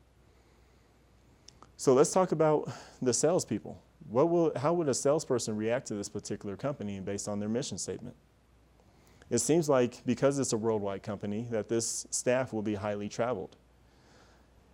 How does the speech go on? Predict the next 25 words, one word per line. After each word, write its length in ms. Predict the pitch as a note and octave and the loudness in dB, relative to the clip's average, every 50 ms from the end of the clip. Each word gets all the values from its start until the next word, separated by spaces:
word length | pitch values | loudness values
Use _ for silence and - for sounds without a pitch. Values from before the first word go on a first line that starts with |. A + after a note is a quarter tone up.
| _ _ - | _ _ 0
And 160 | A#2 A2+ G#2+ | 2 4 6
that's, 340 | A2 A2+ A2 - - - - | 6 6 4 4 0 0 0
that's 240 | - - A#2 - - | 0 0 0 0 0
a 40 | A#2 | 0
good, 360 | G#2 B2 C3+ - - - - | 4 4 4 4 2 -2 -2
that's 200 | A2+ A2+ - - | -2 -2 0 0
a 40 | A2+ | 2
good 180 | A2+ B2 A#2 | 2 2 2
place 200 | - C3 B2 A#2+ | 4 2 2 2
for 100 | - B2 | 2 0
the, 380 | A2+ A2 A2+ A2 G#2+ G#2+ G#2 G2+ - - - _ - - - | 2 2 2 4 2 0 -2 -4 -8 -16 -20 _ -16 -8 -4
um, 240 | A2+ A2+ G#2+ G#2+ | -2 -2 -2 -2
salesperson 560 | - - A#2 A2+ G#2+ - A#2 A2+ - - G#2+ G#2+ | 0 2 2 2 2 0 -2 -2 -2 -2 -4 -4
to 60 | G#2 | -2
be, 320 | F#2+ A#2 A#2+ G#2+ F#2 F#2+ - | -2 -2 -2 -2 -4 -6 -6
for 140 | - A2 | -4 -4
them 180 | G2+ G2+ A2+ A#2+ | -2 0 -2 -2
to 140 | A#2 - A#2 | 0 -2 0
have 140 | A#2 A#2 A2 | 0 0 0
the 60 | G2 | 0
opportunity 500 | G2+ A2+ - G#2 - - B2 A2+ A2+ A2+ | -2 -2 -4 -6 -8 -4 -4 -2 -2 -2
to 40 | A2 | -2
be 100 | G2+ G#2+ | -2 0
able 300 | G#2+ G#2+ G#2+ G#2 G2+ G2 | 0 0 0 0 0 -2
to 60 | F#2+ | -4